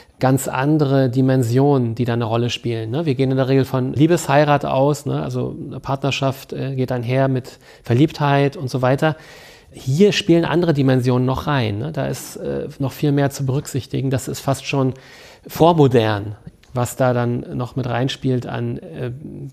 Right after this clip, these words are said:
Überlegungen, die zu beachten sind. Aber du fragst, was, wie Unternehmer das vermeiden können, Unternehmerfamilien das vermeiden können. Ich glaube, es ist nicht vermeidbar.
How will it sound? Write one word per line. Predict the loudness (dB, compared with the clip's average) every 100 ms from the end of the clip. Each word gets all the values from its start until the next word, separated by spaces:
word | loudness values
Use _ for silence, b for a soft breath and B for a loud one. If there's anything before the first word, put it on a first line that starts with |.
| -8
Überlegungen, | -2 2 4 4 4 2 2 0 -4 -6
die | -6 -8 -10
zu | -10
beachten | -6 -6 -6 -6
sind. | -6 -6 -10 -14 B B B B B B
Aber | 2 4
du | 4
fragst, | 4 4 2 2
was, | 0 0 -10 -18 -20 -20 -14
wie | -6 -2 0
Unternehmer | 0 0 2 2 2
das | 0 -2
vermeiden | 0 2 4 4 2
können, | 0 -2 -2
Unternehmerfamilien | -2 -2 0 -2 -2 -2
das | -2
vermeiden | -2 0 0
können. | 0
Ich | 2
glaube, | 2
es | 2
ist | -2
nicht | -2 0
vermeidbar. | 0 0 0 -2 -4 -6 -4